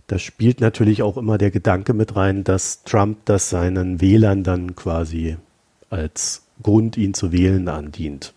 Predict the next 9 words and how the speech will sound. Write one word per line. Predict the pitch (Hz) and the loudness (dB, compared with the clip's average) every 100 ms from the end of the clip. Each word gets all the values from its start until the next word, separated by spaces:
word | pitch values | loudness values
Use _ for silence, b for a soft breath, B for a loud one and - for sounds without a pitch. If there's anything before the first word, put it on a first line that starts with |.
| b b b b - | b b b b -8
Aber | 92 110 | -4 -4
ob | - | -4
das | - 113 | 0 0
etwas | 110 - 95 127 | 0 0 0 2
ist, | 117 110 | -2 0
worauf | 98 107 | 2 2
man | 107 | 0
spekulieren | 101 - 95 95 98 107 | -6 -6 -2 2 4 2
sollte, | 98 95 95 - 95 | 4 2 2 2 -2